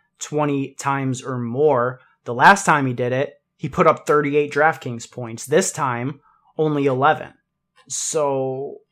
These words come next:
I don't, I don't really know. I mean, the Cardinals put up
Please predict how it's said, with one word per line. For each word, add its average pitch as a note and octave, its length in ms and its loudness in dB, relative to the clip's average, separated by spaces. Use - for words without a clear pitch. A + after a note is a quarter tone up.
I D3+ 120 -2
don't, E3 320 -2
I E3+ 100 0
don't F3+ 140 0
really E3+ 240 0
know. C#3+ 180 2
I D#3+ 120 4
mean, D3 400 -4
the D3+ 80 -6
Cardinals D3 560 0
put D3 280 -2
up C3+ 320 -2